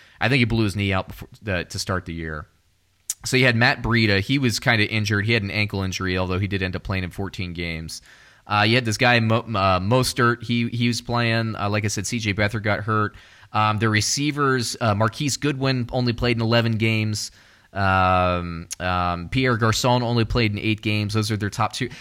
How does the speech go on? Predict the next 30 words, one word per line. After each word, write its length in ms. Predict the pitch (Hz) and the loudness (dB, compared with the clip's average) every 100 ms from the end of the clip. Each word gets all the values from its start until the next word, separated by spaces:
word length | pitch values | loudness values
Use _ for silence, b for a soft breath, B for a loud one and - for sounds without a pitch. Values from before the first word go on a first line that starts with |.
| B | B
So 140 | - | -2
they're 120 | 190 226 | 0 0
talking 180 | 269 | 0
about 180 | 165 131 | 0 2
every 200 | 127 156 | 0 0
single 240 | - 143 110 | -4 -2 -2
skill 280 | - 110 | 0 -2
player 320 | 107 98 87 85 | -2 -2 0 0
on 80 | |
their 120 | 85 82 | -2 -4
team 460 | - 101 87 76 - _ _ _ _ _ - | -4 -4 -4 -8 -14 _ _ _ _ _ 0
got 180 | 107 101 | 0 0
hurt 200 | 117 104 | 0 0
at 80 | - | -2
some 160 | 98 | -6
point. 200 | 92 98 | -4 -2
Dante 300 | 131 139 139 | 0 2 0
Pettis, 320 | 123 135 131 | 2 2 0
the 100 | - | 0
rookie, 560 | 107 113 120 131 131 127 117 | 0 0 0 -2 -2 -2 -4
who 140 | 123 117 | 0 2
looked 260 | 123 - | 0 -2
pretty 160 | 139 120 | -4 0
good 200 | 117 123 | 2 2
at 100 | 123 | 2
the 60 | |
end 80 | 131 | -2
of 60 | 120 | -2
the 80 | 120 | 0
year, 360 | 123 123 117 | 2 2 0